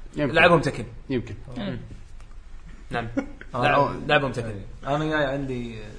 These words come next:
Speaker 3: سليمان أربع سنين و-، وهم، آه،
Speaker 2: الله يحفظ لك إن شاء الله.
Speaker 3: الله يسلمك. ب-، والصغيرة
Speaker 1: الله يسلمك.
Speaker 3: س-، س-, سبعة أشهر، الله يسلمكم. فيعني
Speaker 1: آه.
Speaker 3: ما، للحين ما تلعب فيديو جيمز.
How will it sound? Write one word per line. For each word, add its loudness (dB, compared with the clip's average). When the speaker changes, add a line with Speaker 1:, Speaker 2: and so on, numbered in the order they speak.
Speaker 3:
سليمان -2
أربع -2
سنين -8
و-، -10
وهم، -10
آه، -14
Speaker 2:
الله -2
يحفظ -6
لك -4
إن -10
شاء -10
الله. -10
Speaker 3:
الله -6
يسلمك. -8
ب-، -4
والصغيرة 0
Speaker 1:
الله 0
يسلمك. 0
Speaker 3:
س-، -6
س-, -10
سبعة -2
أشهر، -6
الله -8
يسلمكم. -10
فيعني -4
Speaker 1:
آه. -6
Speaker 3:
ما، -2
للحين 4
ما 0
تلعب -4
فيديو -10
جيمز. -12